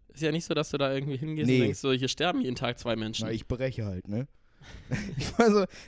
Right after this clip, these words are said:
Speaker 2: ganz traumatische Erfahrung aus dem Serengeti-Park, da sind wir mit der Fußballmannschaft hingefahren. Und es war bis zu dem Moment witzig, wo ich mich leider nicht mehr weigern konnte, in eins dieser Fahrgeschäfte zu gehen.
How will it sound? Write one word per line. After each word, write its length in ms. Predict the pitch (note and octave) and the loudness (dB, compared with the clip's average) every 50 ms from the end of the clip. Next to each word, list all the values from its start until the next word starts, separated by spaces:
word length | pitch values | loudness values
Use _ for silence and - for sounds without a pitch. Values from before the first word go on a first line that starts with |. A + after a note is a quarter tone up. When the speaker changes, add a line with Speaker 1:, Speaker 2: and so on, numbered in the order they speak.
| - - | -8 -2
Speaker 2:
ganz 260 | - E3 F3+ F#3+ - | 0 0 0 0 -2
traumatische 580 | - F3+ E3 D#3 D3+ D3+ D3+ D#3+ E3 D3+ - C#3 | 2 4 4 6 6 6 4 4 2 0 -2 -4
Erfahrung 440 | B2+ - - D3 C#3+ C#3+ C#3+ C#3 C3 | -4 -2 0 2 2 2 2 2 0
aus 80 | C3 | 0
dem 80 | C3 C3 | -2 0
Serengeti-Park, 840 | A#2 C3 B2 B2+ B2+ B2 B2 C3 D3 D3 C3+ - - A2+ A2 A#2 B2 | 0 0 0 0 0 -2 -2 -2 -2 -2 -2 -2 0 0 -2 -2 -2
da 100 | - A#2+ | -4 -4
sind 120 | A2 A#2 A#2+ | -4 -2 -4
wir 80 | A#2+ | -2
mit 120 | A#2 A#2+ A2+ | -2 -2 -2
der 80 | A2+ | -2
Fußballmannschaft 640 | A2 - D#3+ - - B2 G#2+ G#2+ G#2+ G#2+ A#2 A2+ G#2 - | -2 -2 -4 -4 -2 -2 -2 -2 -2 -2 -4 -6 -6 -4
hingefahren. 480 | B2 A2+ A2 - - A2+ A#2 B2 C#3+ - _ - - - - - - - _ _ _ | -4 -4 -4 -4 -4 -4 -4 -4 -6 -10 _ -20 -20 -20 -20 -20 -20 -20 _ _ _
Und 100 | - C3 | 0 0
es 140 | C#3 C#3+ C#3+ | 0 2 2
war 200 | D3+ D#3 D#3+ D#3+ | 2 2 2 2
bis 280 | D#3 - - E3+ F3+ - | 0 0 -2 -2 0 0
zu 80 | - D#3+ | -2 0
dem 160 | D3+ D#3 D#3 | 0 2 2
Moment 320 | D#3+ D3+ D3 C#3 C#3 C3 | 2 2 0 0 -2 -2
witzig, 360 | C#3+ C#3+ - - B2+ B2+ B2 | -6 -6 -4 -2 -2 -2 0
wo 80 | B2+ B2+ | 0 0
ich 80 | B2 C3 | 0 0
mich 140 | C3+ B2+ B2 | -2 -4 -2
leider 220 | B2 B2 B2+ B2+ | -2 -2 0 0
nicht 240 | B2+ C#3+ E3+ - - | 0 -2 -4 -4 -2
mehr 140 | D#3 B2 A2+ A2 | -2 0 0 0
weigern 340 | A2 A2 A2+ A#2 A2+ A2 | 0 0 0 -2 -2 -2
konnte, 240 | - B2 A#2 A2 A#2 | -2 -2 0 0 0
in 100 | A#2 A2+ | -2 -2
eins 200 | F#2 A2 A#2 A2+ - | -2 -4 -4 -4 -4
dieser 180 | A#2+ A2 G#2 | -4 -4 -2
Fahrgeschäfte 580 | - - B2 A#2+ A#2+ A#2+ - A#2 A2 - A#2 - | -2 -2 -2 -2 -2 -2 -2 -4 -4 -4 -6 -8
zu 140 | - A#2 G#2+ | -6 -6 -4
gehen. 260 | A2 G#2+ A#2+ C3+ | -4 -4 -4 -4